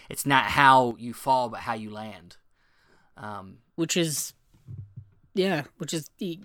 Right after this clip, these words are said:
Speaker 1: which
Speaker 2: it's
Speaker 1: is a
Speaker 2: something
Speaker 1: quote
Speaker 2: that
Speaker 1: that comes
Speaker 2: comes up,
Speaker 1: back later at the, in the,
Speaker 2: comes
Speaker 1: yeah,
Speaker 2: back
Speaker 1: yeah.
Speaker 2: later. So they go to Paris, um, and I think one of the first shots we see
Speaker 1: Well, this is when
Speaker 2: is
Speaker 1: they go to
Speaker 2: that
Speaker 1: the bathroom.
Speaker 2: Is this the bathroom
Speaker 1: Yeah,
Speaker 2: shot?
Speaker 1: the
Speaker 2: Is
Speaker 1: bathroom
Speaker 2: this
Speaker 1: scene, yeah.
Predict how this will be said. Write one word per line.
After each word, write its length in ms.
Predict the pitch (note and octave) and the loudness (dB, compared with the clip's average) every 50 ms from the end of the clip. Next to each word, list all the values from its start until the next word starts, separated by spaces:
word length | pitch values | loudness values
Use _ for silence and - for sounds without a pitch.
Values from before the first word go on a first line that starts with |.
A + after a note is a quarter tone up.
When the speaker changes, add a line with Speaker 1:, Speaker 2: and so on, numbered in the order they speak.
| - - | -12 -6
Speaker 1:
which 140 | D#3+ D3 | -6 -4
Speaker 2:
it's 60 | - - | -4 0
Speaker 1:
is 60 | C#3+ | 0
a 20 | G3 | 0
Speaker 2:
something 120 | F#3+ - | 0 2
Speaker 1:
quote 160 | - E3 E3 | 2 2 4
Speaker 2:
that 60 | D#3+ D#3 | 2 0
Speaker 1:
that 60 | - | -2
comes 200 | - D#3 D#3 D3+ | -2 -2 -2 -2
Speaker 2:
comes 60 | D3 | -2
up, 60 | D3 | -2
Speaker 1:
back 220 | C3+ A#2+ G#2+ - - | -2 -4 -4 -6 -8
later 240 | C#3 A2+ G#2 G#2+ G#2+ | -10 -8 -8 -8 -10
at 120 | - - | -10 -12
the, 80 | - B2 - - | -18 -20 -20 -12
in 180 | - A2+ G#2+ | -10 -10 -8
the, 60 | G#2 | -10
Speaker 2:
comes 300 | G2 - - - E3+ D#3+ | -10 -6 0 2 2 2
Speaker 1:
yeah, 80 | D3+ D#3 D3 | 2 2 0
Speaker 2:
back 100 | C3+ - | -2 -2
Speaker 1:
yeah. 60 | D3 | -2
Speaker 2:
later. 280 | D#3+ D#3+ C#3+ C3 C3 - - - - - - - _ _ - | -4 -4 -4 -6 -10 -14 -18 -20 -20 -20 -20 -20 _ _ -8
So 440 | - - - F3 E3 D#3 D3+ D3+ D3+ | -6 -2 0 2 2 2 0 -2 -4
they 280 | D#3+ D3+ D#3 F3+ A3 | -6 -4 0 2 2
go 200 | A3 A#3+ A#3+ A#3 | 4 4 4 4
to 80 | G#3+ F3+ | 4 2
Paris, 680 | - - F3 E3+ E3 E3 E3 E3 E3 - - - - - _ _ _ _ - | 0 0 0 0 2 0 0 0 0 0 -2 -2 -4 -8 _ _ _ _ -4
um, 460 | E3+ D3+ D3 C#3+ C#3+ C#3+ C#3 C#3+ - _ _ - - _ - _ _ _ _ _ _ _ | -2 -2 -2 0 -2 -2 -4 -4 -6 _ _ -20 -20 _ -20 _ _ _ _ _ _ _
and 440 | - D#3 D3+ D3+ D3 C#3+ D3 D3 D3 C#3 | -2 -2 0 0 0 -2 -2 -2 -2 -4
I 120 | C#3 C#3+ | -6 -10
think 480 | C#3+ - - - - A3 D#4+ - - G#3 | -12 -12 -14 -6 -4 -4 -4 -4 -2 -2
one 140 | G#3+ G#3+ G#3+ | 0 0 0
of 120 | G#3 F3+ | 0 0
the 100 | E3+ D#3+ | -2 -4
first 360 | - - - - F#3+ G3+ F#3+ | -6 -6 -4 -2 -2 0 0
shots 400 | - - - F#3 E3+ F3 - - | 0 -2 0 0 0 0 0 -2
we 120 | D#3+ D3 D3 | -4 -2 -4
see 380 | - - - - E3 D#3+ E3 | -2 -4 -2 0 2 2 4
Speaker 1:
Well, 100 | D#3 C#3+ | 4 2
this 200 | B2+ D#3 F3 - | 4 4 2 2
is 140 | C#3+ C3+ B2+ | 2 2 2
when 100 | D3 D3+ | 4 4
Speaker 2:
is 60 | D#3+ | 6
Speaker 1:
they 60 | C3+ B2 | 6 6
go 100 | C3+ E3 | 6 6
to 60 | D#3+ | 4
Speaker 2:
that 40 | - | 4
Speaker 1:
the 40 | |
bathroom. 480 | - - A#2 G#2+ - - G2+ - - - _ - _ _ _ - - _ - _ _ _ _ _ _ _ _ _ _ - | 2 0 0 0 0 -6 -10 -10 -12 -20 _ -20 _ _ _ -20 -20 _ -20 _ _ _ _ _ _ _ _ _ _ -6
Speaker 2:
Is 120 | - F3 | -2 2
this 100 | A#3 C4 | 2 2
the 100 | - - | 4 4
bathroom 320 | A3+ B3 B3 C4 - C#4+ C#4 | 4 4 4 4 2 2 4
Speaker 1:
Yeah, 100 | D#3 D3+ | 4 4
Speaker 2:
shot? 80 | C#3 | 6
Speaker 1:
the 60 | D3 C#3+ | 6 8
Speaker 2:
Is 20 | |
Speaker 1:
bathroom 320 | D3+ D3+ D3+ D3+ - C3 A2 | 8 8 8 6 4 0 0
Speaker 2:
this 80 | G#2 | 0
Speaker 1:
scene, 240 | - A#2 G#2 F2+ G2 A2 | -2 -2 -4 -6 -8 -8
yeah. 180 | A2 - - | -10 -10 -10